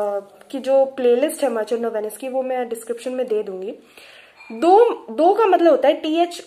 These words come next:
ओ यू, वो उसका मतलब होता है यू, ठीक है, ये भी है, ये इधर वर्ड्स यूज़ हुए हैं, ठीक है।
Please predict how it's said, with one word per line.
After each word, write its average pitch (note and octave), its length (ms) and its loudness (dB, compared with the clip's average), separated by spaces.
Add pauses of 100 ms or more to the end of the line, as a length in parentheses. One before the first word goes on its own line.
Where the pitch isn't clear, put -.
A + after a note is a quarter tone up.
ओ C#4 160 2
यू, A3+ 300 -8 (520)
वो D#4 220 0
उसका - 300 0
मतलब D4 220 4
होता C4+ 160 4
है A#3+ 200 2
यू, G3+ 80 -8 (240)
ठीक D4+ 160 -4
है, A#3+ 220 2
ये B3 60 4
भी B3+ 160 0
है, A3+ 400 -8
ये C#4+ 180 -2
इधर D#4 360 2
वर्ड्स C4+ 360 0
यूज़ D4 220 -4
हुए G3 160 -10
हैं, F#3+ 120 -12
ठीक C#4+ 160 -8
है। C4+ 140 -2